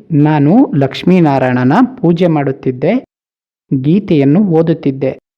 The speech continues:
ಬಾಬಾರವರು ಯಾವಾಗ ಪ್ರವೇಶ ಮಾಡಿದರೂ ಆಗ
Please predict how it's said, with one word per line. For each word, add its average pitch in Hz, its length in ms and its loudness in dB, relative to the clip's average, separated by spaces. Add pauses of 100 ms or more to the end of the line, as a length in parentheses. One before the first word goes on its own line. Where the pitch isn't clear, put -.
(500)
ಬಾಬಾರವರು 180 760 0
ಯಾವಾಗ 151 480 -2
ಪ್ರವೇಶ 147 520 -2
ಮಾಡಿದರೂ 135 800 -2
ಆಗ 147 220 -2